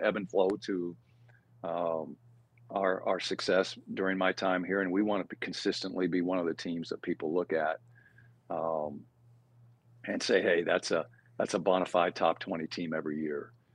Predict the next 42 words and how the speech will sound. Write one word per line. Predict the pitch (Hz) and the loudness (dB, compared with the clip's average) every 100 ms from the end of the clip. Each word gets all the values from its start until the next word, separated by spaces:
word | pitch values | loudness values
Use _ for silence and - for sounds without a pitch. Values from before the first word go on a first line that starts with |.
| - _ _ | -20 _ _
Uh, | 78 76 78 | -8 -6 -4
and | 82 85 85 | -6 -6 -2
we're, | 85 87 | -2 -2
we're | 92 | -2
given | 90 87 | 2 2
the | 85 | 2
support | - - 101 87 | -4 0 2 2
to | 82 | 2
do | 110 | 4
that. | 101 98 95 - - _ _ - _ | 8 10 10 8 -4 _ _ -20 _
And, | 87 80 80 | -10 -6 -2
uh, | 78 | 0
we've | 78 78 | 0 0
got | 87 82 | 2 2
the | - 85 | 0 -4
student | - 113 82 | -2 -2 2
athletes | 87 87 90 80 - | 0 0 0 -2 -2
who, | - 82 76 - - - | -2 -2 -2 -12 -20 -20
who | - - | -4 -2
have | 78 | 2
bought | 87 87 | 2 2
into | 87 85 | 0 0
that. | 85 82 80 78 _ - _ _ | 2 4 2 -2 _ -20 _ _
And | 85 | -6
I | 87 | -4
think, | 95 85 - - | -4 -6 -6 -8
Wayne, | - 90 82 | -2 0 0
if | 80 | 0
I | 80 | -2
come | - 80 | -2 -4
to | 85 | 0
work | 87 80 | 0 2
every | 85 85 | 0 2
day | 82 82 80 | 0 0 0
with | 78 80 | -2 -4
the | 87 | -2
idea | 78 78 80 80 78 | -2 -2 -2 -2 -2
that, | 78 80 - | -4 -6 -6
uh, | 80 76 80 - - _ - - - | -6 -4 -8 -12 -20 _ -20 -20 -16
uh, | 85 76 78 80 - - | -6 -4 -4 -6 -10 -6
this | 87 | -6
place | - 92 82 80 - | -4 0 0 0 -6